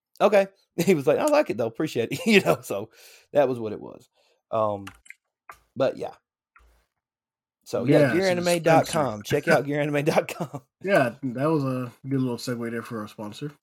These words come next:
Speaker 2: <laughs>
Speaker 1: Right.
Speaker 2: Uh, but yes, gear anime dot com forward slash movement radio. Uh, promo code move radio, M O V E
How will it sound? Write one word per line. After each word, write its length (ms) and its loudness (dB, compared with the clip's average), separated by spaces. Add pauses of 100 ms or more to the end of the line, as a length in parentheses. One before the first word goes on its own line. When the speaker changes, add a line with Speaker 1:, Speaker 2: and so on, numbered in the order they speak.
(120)
Speaker 2:
<laughs> 280 -2
Speaker 1:
Right. 320 0 (840)
Speaker 2:
Uh, 500 -2 (220)
but 100 -2
yes, 140 -2
gear 220 2
anime 240 4
dot 200 0
com 260 -2
forward 260 -2
slash 360 -4
movement 440 2
radio. 720 0 (380)
Uh, 300 -6
promo 360 -2
code 300 -2
move 580 4
radio, 600 4 (100)
M 160 -2
O 120 -4
V 520 2 (880)
E 400 4